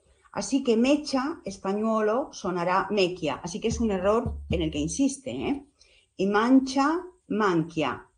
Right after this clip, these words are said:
en toscano. E leche, lecchie. ¿Qué, eh, qué es lo que está pasando aquí? ¿O qué hemos descubierto trabajando con los te-, con, con este tipo de textos? Primero que toscano es sinónimo de italiano.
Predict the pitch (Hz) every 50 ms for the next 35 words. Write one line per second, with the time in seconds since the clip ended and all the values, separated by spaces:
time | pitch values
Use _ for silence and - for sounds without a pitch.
0 | _ _ _ _ _ _ _ _ _ - 175 175 170 170 165 165 - 202 165 151
1 | 139 123 117 113 - - _ - 180 180 185 196 233 240 - - - 285 285 269
2 | 277 - 196 170 135 - - - - - - - - _ _ _ _ - - -
3 | - _ _ _ _ _ _ _ _ - 311 349 370 359 - - - 220 220 202
4 | 196 196 196 196 262 254 311 - 330 269 - - 226 220 - 233 - - 214 202
5 | 208 196 196 190 190 - 180 185 180 - 214 185 170 160 151 160 - - 185 -
6 | 247 254 285 302 247 240 247 - - - 208 196 208 214 214 208 202 208 - 220
7 | 220 226 214 220 - 208 190 190 190 - 208 202 202 202 196 190 175 170 165 170
8 | 165 - - 170 - 190 185 170 165 160 - 170 185 185 185 185 - 196 190 190
9 | - 196 185 175 170 170 156 131 - - - - - - - - _ _ _ _
10 | - - - - _ - 233 254 302 339 - - 226 - 233 220 - - - 262
11 | 285 294 294 311 311 302 - 233 226 - - - - - 214 202 202 208 220 214
12 | 214 202 190 175 165 165 - - 175 175 190 185 165 147 - - - -